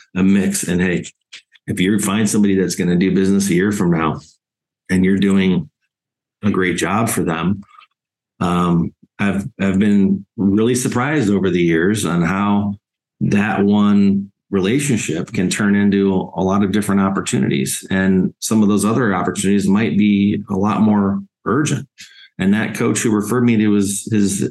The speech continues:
his son or daughter, he hears I'm, I'm, I'm doing a good job with them and my name comes up in conversation, it might turn into a, another referral. Um,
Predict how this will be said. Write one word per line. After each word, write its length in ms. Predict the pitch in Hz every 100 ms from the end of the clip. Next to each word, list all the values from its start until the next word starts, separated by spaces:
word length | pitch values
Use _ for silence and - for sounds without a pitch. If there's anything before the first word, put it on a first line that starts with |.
| -
his 360 | 95 101 98
son 180 | - 123
or 120 | 113
daughter, 440 | 95 131 139 85 87
he 280 | 104 - - - - -
hears 260 | 120 117
I'm, 180 | 101 98
I'm, 340 | 95 90 90 85
I'm 220 | 92 92
doing 220 | 95 95
a 100 | 98
good 120 | 95 92
job 240 | 98 92
with 140 | 95
them 480 | 92 113 120 120 117
and 220 | 104 95 95
my 140 | 95
name 260 | 95 104 101
comes 220 | 98 92
up 180 | 98 95
in 60 |
conversation, 800 | 87 95 90 123 120 117 120 117 120 - - _
it 100 | -
might 220 | 98 110 107
turn 200 | 117 120
into 260 | 113 117
a, 160 | 117 123
another 340 | 110 120 123
referral. 560 | 90 87 - 90 - 117 _ _ _ _
Um, 500 | 90 90 90 90 -